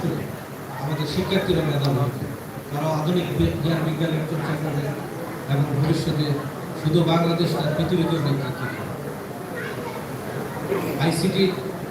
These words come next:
প্রতি বিশেষ গুরুত্ব দেওয়া হচ্ছে। বাচ্চাদের ছোটবেলা থেকেই আইসিটি যে বিষয়টি আছে, সেই শিক্ষায় ইন্টারনেট ব্যবহার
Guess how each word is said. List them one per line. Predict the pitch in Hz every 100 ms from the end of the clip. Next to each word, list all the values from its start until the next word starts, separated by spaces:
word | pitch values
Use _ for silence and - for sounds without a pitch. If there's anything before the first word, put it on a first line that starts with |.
| 185 180
প্রতি | 185 180 185
বিশেষ | 170 190 185
গুরুত্ব | 190 180 190 185
দেওয়া | 175 170
হচ্ছে। | - - - - - - - - - - - - - - - - - -
বাচ্চাদের | 143 151 180 175 165
ছোটবেলা | 180 175 175 170 170
থেকেই | 170 170 165 - - - - - - - - - - - - - -
আইসিটি | 151 143 180 170 160
যে | 165
বিষয়টি | 160 156 170 170
আছে, | 156 - 170
সেই | - 147 156
শিক্ষায় | 160 175 160 156 - - - - - - -
ইন্টারনেট | 139 170 170 180 175
ব্যবহার | 175 165 170